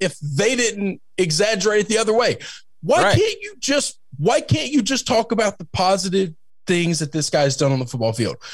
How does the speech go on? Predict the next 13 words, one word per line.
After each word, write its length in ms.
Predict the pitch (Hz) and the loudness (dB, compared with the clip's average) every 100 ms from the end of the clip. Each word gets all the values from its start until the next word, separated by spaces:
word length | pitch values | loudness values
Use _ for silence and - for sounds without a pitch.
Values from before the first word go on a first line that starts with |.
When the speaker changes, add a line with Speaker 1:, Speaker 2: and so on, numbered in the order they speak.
| - | -12
Speaker 1:
Why 220 | - 180 254 | 0 2 2
do 80 | |
you 180 | 320 285 | 2 2
have 320 | 208 240 262 - | 2 0 -2 -4
to 100 | 214 | 0
go 240 | 220 208 | 0 2
into 240 | 214 220 | 0 0
the 160 | 190 - | -4 -2
extra 340 | 202 233 - 220 | -2 -2 -2 -2
superlatives 800 | - 196 226 233 220 202 180 170 - - | -2 0 2 2 2 2 0 -4 -14 -6
that 200 | 160 294 - | 0 0 2
aren't 320 | 262 320 320 - | 2 2 0 -8
true? 580 | - 311 320 226 117 | -2 0 2 0 -2